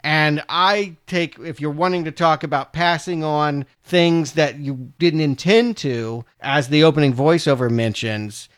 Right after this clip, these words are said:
it may be that George is schizophrenic and that she's schizophrenic, and all of this talk of demons is just mental illness, because George has an imaginary friend just like she seems to have.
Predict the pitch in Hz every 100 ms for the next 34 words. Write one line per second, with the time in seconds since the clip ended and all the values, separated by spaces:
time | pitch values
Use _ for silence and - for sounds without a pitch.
0 | _ 156 151 156 185 240 214 175 151 143
1 | 143 147 _ 131 151 156 147 - 160 175
2 | 185 165 156 - 165 170 151 165 156 151
3 | 151 - - - - 147 143 - 214 180
4 | - 156 139 127 131 135 131 143 175 175
5 | 151 143 - 170 160 139 120 170 185 147
6 | 131 120 - _ - 165 123 - 160 139
7 | - 139 127 120 156 139 110 - - 160
8 | 165 147 143 269 294 254 220 - - _
9 | - 208 202 165 175 175 175 185 185 170
10 | 180 170 160 - 175 165 160 143 156 -
11 | 165 151 - - - 226 190 160 123 107
12 | 85 120 101 - -